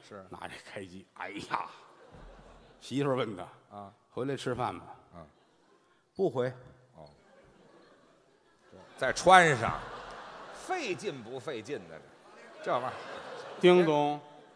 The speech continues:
Speaker 1: 哎呀，<laughs> 行了。
Speaker 2: 哪儿吃？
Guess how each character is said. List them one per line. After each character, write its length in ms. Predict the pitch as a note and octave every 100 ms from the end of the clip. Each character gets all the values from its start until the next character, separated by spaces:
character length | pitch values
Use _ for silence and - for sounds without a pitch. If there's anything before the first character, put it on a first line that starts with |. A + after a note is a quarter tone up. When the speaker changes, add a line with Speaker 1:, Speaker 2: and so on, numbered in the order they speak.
| - - - - - - - - - - - - - - - - - - - - - - - - - - - - - - -
Speaker 1:
哎 220 | C#4+ D#4 D4 G#3 E3+
呀， 260 | D#3 A#2+ - - - - - - - - - -
<laughs> 1500 | A#3 - - - - - - - - - - - - - -
行 240 | - A3 A#3 G4+
了。 80 | E4+ - - - - - - - - - - - - - - _ _ _ _ _ _
Speaker 2:
哪 160 | - F#2
儿 120 | G2
吃？ 300 | - - B2+